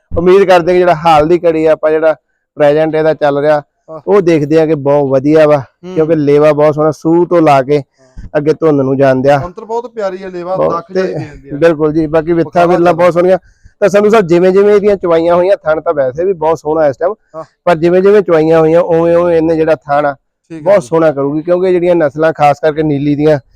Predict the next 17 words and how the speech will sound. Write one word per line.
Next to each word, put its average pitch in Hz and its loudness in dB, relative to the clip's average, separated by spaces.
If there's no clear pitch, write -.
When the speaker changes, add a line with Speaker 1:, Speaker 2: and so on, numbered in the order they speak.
Speaker 2:
ਹਾਂ। 131 -20
Speaker 1:
ਤਾਂ 160 4
ਇਹਦਾ 170 2
ਜਿਹੜਾ 165 4
ਥਣ 156 2
ਆ, 165 4
ਬਹੁਤ 180 -2
ਸੋਹਣਾ 160 0
ਕੱਢ 147 0
ਆਉਂਦੀਆਂ 147 0
ਜਿਵੇਂ 147 -2
ਜਿਵੇਂ 151 0
ਚਵਾਈਆਂ 127 -6
ਹੁੰਦੀਆਂ। 107 -18
Speaker 2:
ਬਿਲਕੁਲ 165 -14
ਜੀ, 143 -20
ਬਿਲਕੁਲ। 123 -20